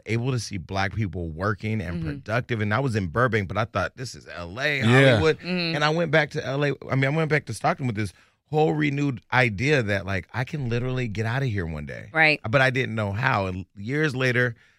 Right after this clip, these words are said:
Speaker 1: my career took me to L A, and then I found myself here. And I say all that as a setup to the last show that we were on where I said, "I'm going to Fashion Week.
Speaker 2: Mm-hmm.
Speaker 1: I'm gonna find Rihanna,
Speaker 2: Mm-hmm.
Speaker 1: Ri-, Rihanna," because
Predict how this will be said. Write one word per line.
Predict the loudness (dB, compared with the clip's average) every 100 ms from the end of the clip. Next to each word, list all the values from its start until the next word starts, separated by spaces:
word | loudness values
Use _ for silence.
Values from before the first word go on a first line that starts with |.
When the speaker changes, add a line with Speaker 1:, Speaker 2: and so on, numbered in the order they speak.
| _
Speaker 1:
my | -4 -4
career | -4 -8 -4 -2 0 0
took | -2 -4
me | -2 -4 -4 -8 -8
to | -4 -2 -4 -10 -4
L | -2 0
A, | 2 2
and | 0 -2
then | -2
I | -4
found | -2 -4
myself | -2 -6 -6 -10
here. | -6 0 0 0 -2 _ _ _ _ _ _ _ _ _ -2
And | 0
I |
say | 2 2
all | 2
that | 2 0
as | 0
a | -4
setup | -4 -2 -2 -4
to | -6 -6 -6 -8 _ _ _ -6
the |
last | 2 4 2
show | 0 0
that | 0
we | -2
were | -4 -4 -6
on | -8 -6 -6
where | -4 -2
I | -2
said, | -2 -6 -6 -10
"I'm | -10
going | -8 -6
to | -4
Fashion | 0 0 0 -4
Week. | -6 -8 -6
Speaker 2:
Mm-hmm. | -4 -4 -6
Speaker 1:
I'm | -8
gonna | -10
find | -8 -2 0 0
Rihanna, | 4 4 4 0 -2 0
Speaker 2:
Mm-hmm. | -2 -2 -6 -10 _ _
Speaker 1:
Ri-, | -2 0 0 2
Rihanna," | 4 4 4 2 -2 _ _ _
because | -2 2 4 4 2